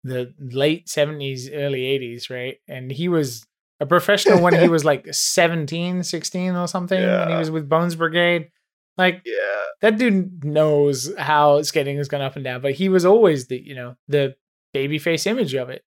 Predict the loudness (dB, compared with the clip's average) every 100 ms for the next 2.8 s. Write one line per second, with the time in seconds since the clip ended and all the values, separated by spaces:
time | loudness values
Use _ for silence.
0 | _ _ _ _ _ _ _ -4 2 4
1 | 6 6 6 6 4 2 0 0 4 2
2 | 4 2 2 0 -4 -2 -4 -4